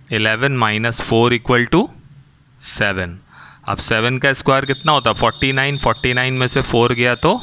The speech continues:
फ़ोर्टी फ़ाइव। ठीक है, तो यहाँ पे इसी तरह से दस में से तीन घटा दोगे तो कितना आएगा? सात। अब सात का स्क्वायर माइनस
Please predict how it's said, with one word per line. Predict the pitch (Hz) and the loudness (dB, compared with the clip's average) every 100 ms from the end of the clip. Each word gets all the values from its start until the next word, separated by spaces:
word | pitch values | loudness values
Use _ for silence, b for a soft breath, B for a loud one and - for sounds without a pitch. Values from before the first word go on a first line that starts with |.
| - - - - - - | -10 -20 -20 -20 -20 -6
फ़ोर्टी | 208 - 180 - - - - - | -4 -4 -4 -6 -12 -20 -20 -18
फ़ाइव। | - 90 90 85 _ | -6 -6 -6 -12 _
ठीक | 156 180 | -6 -4
है, | 147 | -4
तो | 120 | -2
यहाँ | 113 117 123 | 0 0 0
पे | 143 | 0
इसी | 123 135 | -2 -4
तरह | 127 120 | -2 -2
से | 151 | -4
दस | 120 117 - | -2 -2 -2
में | 123 120 | -4 -2
से | - 160 202 b b b b _ _ | 0 -2 -4 b b b b _ _
तीन | 127 131 127 | -4 -2 -2
घटा | 117 120 | 0 0
दोगे | 117 120 131 | 0 -2 -2
तो | 131 | -2
कितना | 135 - 139 | -4 -2 -2
आएगा? | 113 95 90 | 0 -2 -6
सात। | - - 143 170 - 95 _ _ b b b b b b - | -4 -2 0 -2 -10 -14 _ _ b b b b b b -6
अब | 104 - | -6 -4
सात | - 120 131 - | 0 0 0 -4
का | 139 139 | -2 -2
स्क्वायर | - - 131 143 147 | -4 0 2 2 0
माइनस | 120 113 123 208 - - | -2 -2 -2 -2 -4 -12